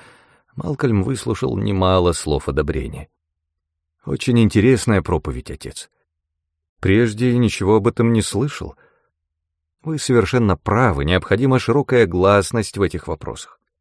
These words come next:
Епископ Сенфорд держался любезно и улыбался, пожимая руки прихожанам. Когда же все разошлись, он сделал повелительный жест тростью, подзывая Малкольма к себе для разговора.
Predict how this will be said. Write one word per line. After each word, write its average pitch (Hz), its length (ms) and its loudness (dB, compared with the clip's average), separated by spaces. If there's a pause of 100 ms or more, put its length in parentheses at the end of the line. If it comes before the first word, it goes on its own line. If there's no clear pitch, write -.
(1200)
Епископ - 480 -4
Сенфорд 135 500 -2
держался 92 460 0
любезно 123 580 0
и 156 60 -4
улыбался, 131 760 2
пожимая 101 420 2
руки 82 260 0
прихожанам. 65 680 -8 (1120)
Когда 78 280 -4
же 139 100 0
все - 200 2
разошлись, 95 840 -2 (460)
он 165 180 -4
сделал 135 460 4
повелительный 110 680 2
жест 85 460 0 (120)
тростью, 131 540 2
подзывая 78 560 0
Малкольма 110 560 2
к - 60 -12
себе 78 400 0
для 76 240 0
разговора. 71 640 -4